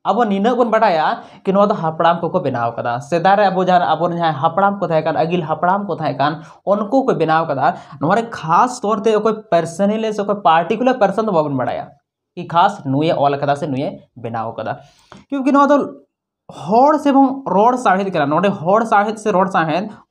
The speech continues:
ᱦᱚᱲ ᱢᱮᱱᱫᱚ ᱦᱚᱲ ᱠᱮ ᱦᱚᱲ ᱠᱷᱚᱱ ᱦᱚᱲ, ᱢᱤᱫ ᱯᱤᱲᱦᱤ ᱠᱷᱚᱱ ᱫᱚᱥᱨᱟ ᱯᱤᱲᱦᱤ, ᱥᱮ ᱵᱟᱝ ᱨᱚᱲ ᱥᱟᱶᱦᱮᱫ, ᱨᱚᱲ ᱠᱟᱛᱮ ᱞᱟᱹᱭ ᱞᱟᱹᱭᱛᱮ, ᱞᱟᱹᱭ ᱞᱟᱹᱭᱛᱮ ᱱᱚᱣᱟ ᱫᱚ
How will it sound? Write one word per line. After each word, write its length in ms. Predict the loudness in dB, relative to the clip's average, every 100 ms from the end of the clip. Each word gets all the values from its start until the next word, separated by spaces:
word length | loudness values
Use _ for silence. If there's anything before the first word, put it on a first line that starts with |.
| -4
ᱦᱚᱲ 160 | -4
ᱢᱮᱱᱫᱚ 240 | -2 -2 -2
ᱦᱚᱲ 520 | -6 -10 -6 -6 -6
ᱠᱮ 160 | -6 -6
ᱦᱚᱲ 360 | -4 -2 -2
ᱠᱷᱚᱱ 140 | -2 -6
ᱦᱚᱲ, 300 | -2 0 -2 -6 -18 _ -10
ᱢᱤᱫ 240 | -8 -6
ᱯᱤᱲᱦᱤ 180 | -4 -4
ᱠᱷᱚᱱ 140 | -4 -6
ᱫᱚᱥᱨᱟ 340 | -2 -2 -2
ᱯᱤᱲᱦᱤ, 380 | -4 -8 -10 -12
ᱥᱮ 140 | -6 -2
ᱵᱟᱝ 200 | 0 2
ᱨᱚᱲ 140 | 2
ᱥᱟᱶᱦᱮᱫ, 420 | 2 0 0 -4 -8 -20 _ -20 -20 -2
ᱨᱚᱲ 280 | 2 4 2
ᱠᱟᱛᱮ 180 | 0 -2
ᱞᱟᱹᱭ 380 | 0 2 2 2
ᱞᱟᱹᱭᱛᱮ, 340 | 2 -2 -2 -2
ᱞᱟᱹᱭ 300 | 2 2 2
ᱞᱟᱹᱭᱛᱮ 300 | 0 -2 0
ᱱᱚᱣᱟ 180 | 2
ᱫᱚ 120 | 2